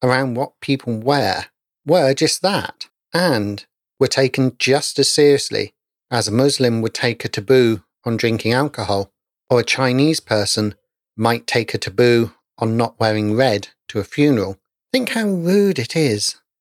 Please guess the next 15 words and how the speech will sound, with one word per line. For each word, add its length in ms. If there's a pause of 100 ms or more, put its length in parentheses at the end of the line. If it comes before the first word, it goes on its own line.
(120)
to 100
visit 320
someone's 520
house 340
in 120
Japan 600 (400)
and 240
wear 260
your 220
muddy 360
shoes 640
inside 760 (340)
without 380
taking 400
them 180